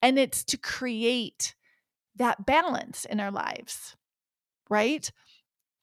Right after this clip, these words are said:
The thing is, is it should be natural, right? Not spoiling yourself, right? Not even a privilege, even though in many, many, many places of the world,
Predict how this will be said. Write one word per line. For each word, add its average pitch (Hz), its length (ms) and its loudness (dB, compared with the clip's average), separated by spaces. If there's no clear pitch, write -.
The 240 120 0
thing 415 280 2
is, 247 560 0
is 254 160 4
it 285 220 0
should 349 480 2
be 208 460 -2
natural, 247 640 0
right? 233 380 0
Not 320 800 2
spoiling 254 640 8
yourself, 220 680 0
right? 269 220 6
Not 302 260 4
even 262 200 6
a 214 80 2
privilege, 294 720 2
even 277 260 4
though 233 260 6
in 214 320 2
many, 302 240 0
many, 220 240 2
many 202 240 0
places 208 380 0
of 196 60 -2
the 196 120 2
world, 202 420 2